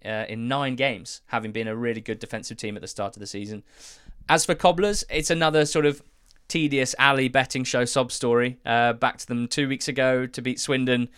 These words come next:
went one nil up. They'd only won one in sixteen. I thought I saw a spark, went one up, and then Scott Twine happened. Um, they then beat Argyle and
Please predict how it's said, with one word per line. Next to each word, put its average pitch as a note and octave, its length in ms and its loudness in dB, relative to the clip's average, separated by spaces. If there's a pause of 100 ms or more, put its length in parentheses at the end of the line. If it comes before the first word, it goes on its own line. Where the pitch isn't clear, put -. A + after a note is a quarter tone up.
(380)
went C3+ 180 4
one C3 160 4
nil B2+ 140 4
up. A#2+ 320 2 (220)
They'd B2+ 160 0
only C3 160 2
won B2+ 220 2
one C3+ 240 2
in C3 120 0
sixteen. C3+ 680 -2
I A#2+ 80 -2
thought C3 240 -2
I A#2 80 0
saw C3 220 -2
a B2 60 0
spark, B2+ 680 0 (280)
went C3 220 2
one A#2+ 160 2
up, A2+ 200 2
and A#2 100 -4
then A2 100 -4
Scott - 320 -2
Twine G#2+ 460 -2 (360)
happened. A2 640 -2
Um, B2 680 4
they C3 180 0
then C3+ 400 2 (100)
beat C3 200 0
Argyle A#2 520 4
and A2 340 -2